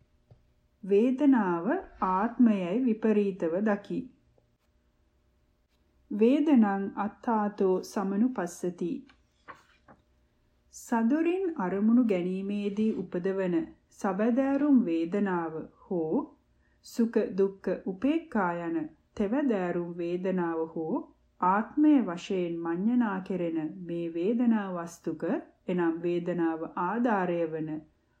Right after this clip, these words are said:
පළමු සක්කාය දිට්ඨිය රූප වස්තුක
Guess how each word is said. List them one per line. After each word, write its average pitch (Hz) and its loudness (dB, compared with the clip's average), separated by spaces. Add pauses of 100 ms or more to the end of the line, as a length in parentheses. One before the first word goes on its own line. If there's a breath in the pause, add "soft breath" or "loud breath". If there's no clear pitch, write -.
(140)
පළමු 247 2
සක්කාය 180 -4
දිට්ඨිය 165 -4 (580)
රූප 285 2
වස්තුක 180 -2